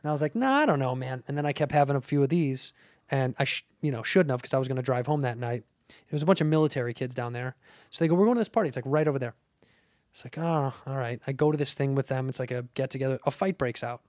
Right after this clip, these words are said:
And I'm like, "Oh, fuck this. I'm outta here. Like, I'm not dealing with this bullshit. I don't know these guys." I get in, at the time, my girlfriend's car, not my car.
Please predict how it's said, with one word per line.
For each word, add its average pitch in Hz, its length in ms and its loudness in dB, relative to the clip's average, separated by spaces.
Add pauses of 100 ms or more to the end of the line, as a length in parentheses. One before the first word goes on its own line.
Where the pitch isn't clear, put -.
(400)
And 131 340 0
I'm 147 160 0
like, 127 280 -4
"Oh, 135 80 -2
fuck 143 240 -8
this. 127 400 -10
I'm 143 140 -4
outta 135 180 -2
here. 120 280 -14
Like, 127 100 -10
I'm 147 80 -8
not 156 140 -6
dealing 127 180 -12
with 123 80 -12
this 123 80 -14
bullshit. 123 340 -10
I 131 80 -6
don't 131 140 -6
know 135 160 -6
these 139 160 -6
guys." 131 260 -2 (680)
I 139 60 -4
get 151 340 2
in, 135 340 -2 (380)
at 131 100 -2
the - 60 -8
time, 135 200 0
my 123 100 0
girlfriend's 131 400 0
car, 120 360 -6
not 123 140 -8
my 123 140 -10
car. - 280 -10